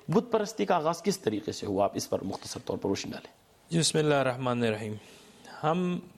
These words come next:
Speaker 2: جس طرح آپ نے پروگرام کے شروع میں بھی کہا
Speaker 1: جی۔
Speaker 2: کہ جو تاریخ ہے،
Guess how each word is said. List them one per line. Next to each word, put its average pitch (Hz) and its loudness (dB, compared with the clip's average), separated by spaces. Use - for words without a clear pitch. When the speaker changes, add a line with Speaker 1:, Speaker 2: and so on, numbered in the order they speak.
Speaker 2:
جس 151 0
طرح 147 0
آپ 131 0
نے 131 2
پروگرام 110 0
کے 117 -4
شروع 110 0
میں 107 2
بھی 98 -4
کہا 87 -4
Speaker 1:
جی۔ 123 -6
Speaker 2:
کہ 147 2
جو 151 2
تاریخ 135 4
ہے، 92 0